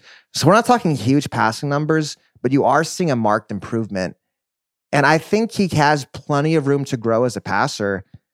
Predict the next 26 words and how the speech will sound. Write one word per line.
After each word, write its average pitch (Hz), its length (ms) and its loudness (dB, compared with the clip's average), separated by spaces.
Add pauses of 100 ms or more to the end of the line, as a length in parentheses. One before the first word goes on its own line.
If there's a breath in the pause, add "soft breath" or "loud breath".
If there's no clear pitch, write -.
(320)
It's 135 180 0
just 180 260 0
kinda 226 220 2
more 220 180 4
about 170 240 2
his - 140 -2
mindset. 92 640 -4 (140)
Like, 135 120 -2
I've 160 160 4
always 214 260 2
viewed 180 180 -2
passing 131 420 -2
as 113 120 -2
a 113 40 -2
mentality 98 840 -4 (720)
more 120 180 0
than 113 100 0
anything 92 420 -4
else. 78 200 -2
Just 101 140 -10
how 135 200 2
you 139 200 2
look 110 220 -2
at - 120 -8
the 90 80 -8
game, 87 540 -6